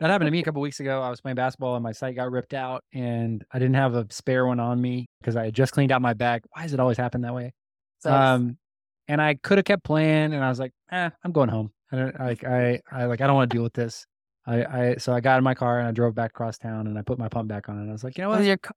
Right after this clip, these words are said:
Speaker 2: <laughs> it was your Cartman moment. "I'm going home."
Speaker 1: Yeah, exactly. That's exactly what it was like. So, yeah. <laughs> I don't know. Hopefully this, if you made it to this part of the podcast, hopefully you enjoyed it.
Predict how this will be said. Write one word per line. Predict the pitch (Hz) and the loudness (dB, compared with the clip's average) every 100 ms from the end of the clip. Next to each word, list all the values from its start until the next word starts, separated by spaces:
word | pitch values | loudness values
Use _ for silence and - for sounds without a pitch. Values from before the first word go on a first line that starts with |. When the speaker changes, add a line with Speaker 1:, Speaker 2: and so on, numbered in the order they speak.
| _ 269 | _ -8
Speaker 2:
<laughs> | 262 | 2
it | 247 | 4
was | 247 | 6
your | 240 | 4
Cartman | 233 190 208 208 | 4 4 4 4
moment. | 208 208 214 _ _ _ 339 | 4 2 -2 _ _ _ -6
"I'm | 359 | 2
going | 339 269 | 4 4
home." | 277 427 480 339 285 - _ | 6 6 8 6 2 -6 _
Speaker 1:
Yeah, | 139 - - | -2 -2 -4
exactly. | 156 113 131 127 120 107 | -6 2 4 4 0 -6
That's | - 117 | -6 -4
exactly | 110 117 117 | 0 2 2
what | 113 | 0
it | 110 | -2
was | 104 | -6
like. | 107 101 _ _ | -8 -8 _ _
So, | - 120 113 _ _ - | -6 -4 -6 _ _ 0
yeah. | 151 131 _ | 0 0 _
<laughs> | - _ _ - | -20 _ _ 0
I | 185 | 4
don't | |
know. | 185 180 - | 6 4 2
Hopefully | 165 165 175 | 2 4 4
this, | 160 - 175 | 4 0 0
if | 127 | 0
you | 147 | 4
made | 156 | 4
it | 147 | 4
to | 147 | 2
this | - - _ _ _ - | 0 -12 _ _ _ -8
part | 139 | -6
of | |
the | 123 | -4
podcast, | 135 131 135 123 | -4 -2 -2 -2
hopefully | 127 - 117 | -6 -8 -2
you | |
enjoyed | 110 110 117 117 | 0 6 6 6
it. | 113 | 0